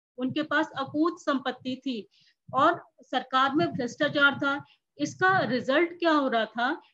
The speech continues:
कि जनता के पास सुविधाएं या, अ, facilities नहीं पहुंच रही थी। इसके अलावा जो उनकी आम जरूरत की चीजें थी वो भी बहुत महंगी होती जा रही थी।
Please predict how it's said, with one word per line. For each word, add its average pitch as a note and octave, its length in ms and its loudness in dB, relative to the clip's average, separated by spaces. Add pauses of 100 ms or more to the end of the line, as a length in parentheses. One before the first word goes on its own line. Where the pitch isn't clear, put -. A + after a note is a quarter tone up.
(140)
कि C#4+ 140 -4
जनता C4 420 0
के D#4+ 180 -2
पास A#3+ 640 -2
सुविधाएं B3 800 -2 (380)
या, C4 240 4
अ, A#3+ 540 2
facilities B3 880 -2 (220)
नहीं C#4 400 4
पहुंच B3+ 260 0
रही A3+ 180 -4
थी। G3+ 300 -8 (340)
इसके C#4 220 -2
अलावा A#3+ 640 0 (240)
जो C4+ 140 4
उनकी C4+ 360 0 (100)
आम C#4+ 300 4
जरूरत C4 480 0
की C4 120 -4
चीजें A3+ 380 -2
थी B3+ 360 -4 (280)
वो B3+ 140 2
भी E4+ 160 6
बहुत B3 380 -2
महंगी A#3 500 -4 (240)
होती D#4 260 4
जा B3 180 4
रही A3+ 200 -4
थी। A3 380 -6